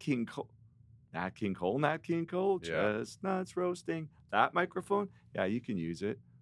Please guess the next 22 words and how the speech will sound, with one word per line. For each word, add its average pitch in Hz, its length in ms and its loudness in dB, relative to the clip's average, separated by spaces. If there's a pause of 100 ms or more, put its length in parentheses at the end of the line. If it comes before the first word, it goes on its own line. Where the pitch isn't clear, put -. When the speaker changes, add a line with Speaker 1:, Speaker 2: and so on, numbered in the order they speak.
(300)
Speaker 1:
What? 160 160 -10 (640)
How - 100 -12
about, 131 180 0 (180)
what 131 140 -2
about 127 240 -2
this 151 220 -6
microphone? 82 520 -8 (260)
Oh, - 100 -2
yeah, 113 200 4
that's 98 200 -4
the 104 80 -4
one 92 160 -4
Johnny 87 260 -4
Cash 80 400 -8
liked - 200 -14
to - 60 -18
sing 76 240 -10
in 71 100 -10
when 65 120 -12
he 67 80 -12
came 67 260 -12
here. - 220 -14